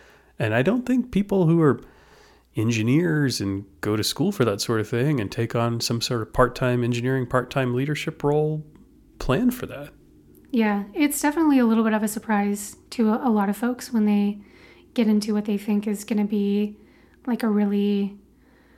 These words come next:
Speaker 2: technical profession. Like, I do this specific thing for a living, not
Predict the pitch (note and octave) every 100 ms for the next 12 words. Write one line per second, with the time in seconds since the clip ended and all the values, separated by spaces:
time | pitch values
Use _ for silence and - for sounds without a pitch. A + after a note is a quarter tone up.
0 | _ _ - - A3+ A#3 G#3+ G#3+ G#3 G#3+
1 | G#3 - - G#3+ - G#3+ - A3+ A3+ G#3
2 | - _ - A#3+ A3+ - B3 A3 A#3 -
3 | - A3+ - A#3+ A#3+ A#3+ A3+ A3+ G#3 G#3+
4 | G#3 A3 G#3+ G3+ G3+ G#3 - - _ -
5 | A3+ G#3+ -